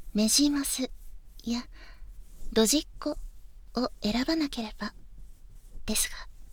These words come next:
はい、そういう設定もあります。いろいろなニーズに応えるためということですが、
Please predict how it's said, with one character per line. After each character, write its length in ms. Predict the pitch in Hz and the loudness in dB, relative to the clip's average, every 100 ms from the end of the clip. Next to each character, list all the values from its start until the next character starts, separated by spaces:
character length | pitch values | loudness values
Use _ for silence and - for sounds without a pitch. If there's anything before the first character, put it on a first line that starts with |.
| - - - - - - - - - - - - - - - - - - - - - - - - - - - - - - - - - - - | -14 -12 -14 -16 -18 -18 -18 -18 -16 -16 -16 -14 -14 -14 -16 -18 -16 -10 -2 0 0 -10 -14 -16 -14 -14 -10 -12 -10 -12 -12 -14 -16 -14 -2
は 160 | - | 4
い、 140 | 277 - - - - - - - - | 4 4 -4 -16 -14 -14 -14 -14 -4
そ 200 | - 294 | 4 8
う 60 | 330 | 10
い 120 | 339 | 8
う 40 | |
設 180 | - 320 | 8 4
定 240 | - 311 | 6 6
も 180 | 302 277 | 8 6
あ 60 | 269 | 4
り 120 | 262 | 2
ま 100 | 262 | 2
す。 200 | - - - - - - - - - - - - - - - - - | 2 0 -6 -8 -8 -8 -10 -14 -14 -14 -14 -16 -12 -12 -12 -16 2
い 120 | 214 | 4
ろ 140 | 220 294 | 10 10
い 60 | |
ろ 120 | 339 370 | 10 8
な 140 | 381 | 8
ニ 180 | 403 403 | 8 6
ー 20 | |
ズ 100 | 392 | 6
に 140 | 294 - | 4 4
応 220 | - 277 | 0 4
え 100 | 302 | 6
る 100 | 262 | 4
た 200 | - 208 | 0 0
め 180 | 220 - - - - - - - - - | 0 0 -10 -16 -16 -12 -12 -12 -12 0
と 80 | 233 | 6
い 140 | 254 | 8
う 60 | 254 | 8
こ 120 | 262 | 4
と 120 | 277 | 2
で 120 | 262 226 | 2 2
す 140 | - | 0
が、 180 | 208 | -2